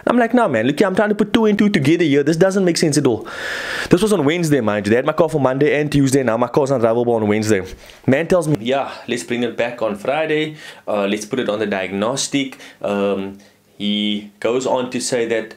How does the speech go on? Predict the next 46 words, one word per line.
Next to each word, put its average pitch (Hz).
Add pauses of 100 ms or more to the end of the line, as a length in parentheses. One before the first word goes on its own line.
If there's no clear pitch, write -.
something 120
might 110
not 113
be 113
one 98
hundred 107
percent 110
plugged 117
in 131
when 110
they 107
plugged 123
in 123
all 117
the 120
stuff 123
and 110
they 104
put 110
the 110
timing 117
belt, 107
uh, 95
on. 127 (280)
Uh, 98
he 95
says 113
that, 107
uh, 98
the 98
Volkswagen 104
plugs 110
are 92
flimsy 131
and, 113
and, 101
and. 143 (300)
And 98
he 107
also 135
goes 113
on 110
to 110
say 110
that, 101
um, 92